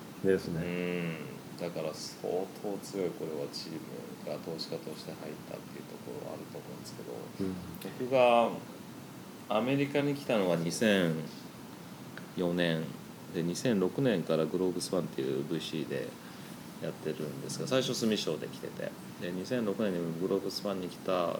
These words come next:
Speaker 1: 結構初めの頃に、まあ、僕の上司が投資してたベンキーってやつだったんですけども、あのー、今、メンロベンチャーでやってますけども、まあ、彼が
Speaker 2: うん。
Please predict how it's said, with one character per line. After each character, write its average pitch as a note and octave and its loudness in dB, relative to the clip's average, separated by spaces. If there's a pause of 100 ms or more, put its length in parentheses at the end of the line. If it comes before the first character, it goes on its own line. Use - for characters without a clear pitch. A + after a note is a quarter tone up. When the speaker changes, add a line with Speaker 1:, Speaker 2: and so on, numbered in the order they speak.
(120)
Speaker 1:
結 - -4
構 F#2 0
初 F2+ 0
め G#2+ -2
の G#2+ -2
頃 F#2+ 0
に、 G2 2 (680)
ま G#2 4
あ、 F#2+ 6
僕 F2 4
の F#2 6 (480)
上 G#2+ 2
司 - -6
が E2 -2
投 E2+ -6
資 E2+ -6
し - -6
て F2 -6 (100)
た D#2+ 2 (280)
ベ G#2 2
ン G2 2
キ D#2+ -8
ー - -10
っ D2+ -10
て - -10
や D2+ -6
つ - -12
だ D#2+ -8
っ D2+ -10
た D2+ -6
ん D#2 -10
で D#2+ -12
す - -10
け D#2+ -8
ど F2+ -8
も、 G#2+ -2 (300)
あ F2 0
の E2+ -2
ー、 D#2 -6
今、 F#2+ -2
メ D#2+ -2
ン E2 -2
ロ E2 0
ベ D#2+ -2
ン - -4
チ - -8
ャ C#2 -10
ー - -10
で C#2 -10
や C#2 -10
っ C#2 -10
て - -10
ま - -10
す - -10
け - -12
ど D#2 -10
も、 F2+ -4
ま A#2 -2
あ、 - -2
彼 C3+ 4
が F2 4
Speaker 2:
う A#2 12
ん。 A2 12